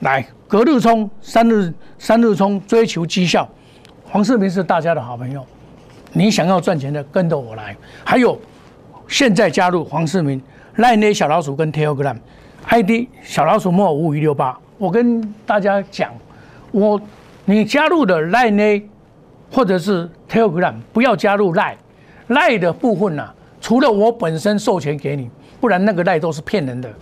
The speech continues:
line的，他的line的那个密码是 more五五一六八，你绝对不要加入，因为黄世明不随便给人家line的，除非你是特别会员，或者是我走特殊的会员，我才会给你line，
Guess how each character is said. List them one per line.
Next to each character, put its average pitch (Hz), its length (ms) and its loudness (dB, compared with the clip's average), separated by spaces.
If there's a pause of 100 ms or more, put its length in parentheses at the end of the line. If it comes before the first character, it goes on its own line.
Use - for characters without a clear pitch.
(420)
line 302 160 4
的， 208 340 2
他 269 180 0
的 269 140 2
line 240 180 4
的 190 140 0
那 202 140 0
个 175 200 0 (340)
密 254 160 4
码 160 200 0
是 208 120 -4
more 190 320 2
五 160 260 -2
五 139 60 -4
一 151 100 -4
六 151 120 2
八， 131 240 -4
你 170 140 0
绝 180 160 -2
对 185 100 0
不 165 100 -8
要 165 140 0
加 147 180 -4
入， 139 120 -6 (560)
因 277 120 2
为 302 60 2
黄 247 240 0
世 294 180 0
明 190 160 0
不 202 160 -4
随 190 200 -2
便 208 160 0
给 151 100 -4
人 143 100 -4
家 165 140 -2
line 147 240 -2
的， 110 80 -18 (880)
除 240 200 2
非 311 180 4
你 208 180 2
是 214 160 0
特 262 200 2
别 196 180 2
会 202 220 0
员， 143 240 -6
或 226 160 0
者 190 100 0
是 190 140 -2
我 143 360 0 (440)
走 156 320 -2
特 269 260 2
殊 226 180 0
的 180 80 0
会 170 260 -2
员， 135 180 -10
我 139 180 -4
才 - 180 -2
会 202 140 2
给 165 140 -4
你 139 140 -2
line， 131 220 -2